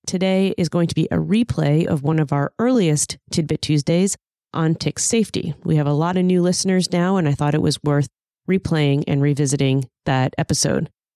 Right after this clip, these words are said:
Usually we think of ticks as being a problem in the spring, but they're around all summer long and into the fall as well. And around here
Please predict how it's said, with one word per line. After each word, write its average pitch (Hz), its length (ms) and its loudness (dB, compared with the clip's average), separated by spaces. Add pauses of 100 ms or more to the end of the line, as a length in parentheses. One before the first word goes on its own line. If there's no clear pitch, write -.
(500)
Usually 233 360 2
we 196 140 2
think 165 220 0
of 156 120 -2
ticks - 280 -2
as 147 100 2
being 143 260 0
a 156 60 -2
problem 143 560 0
in 139 280 2
the 127 120 0
spring, 175 640 0 (420)
but 190 140 -4
they're 262 320 0
around 160 500 0
all 147 140 0
summer 143 260 0
long 180 420 0 (100)
and 151 340 2
into 151 240 0
the 143 80 -2
fall 135 320 0
as 127 240 0
well. 135 400 -2 (640)
And 165 120 0
around 165 300 0
here 190 380 2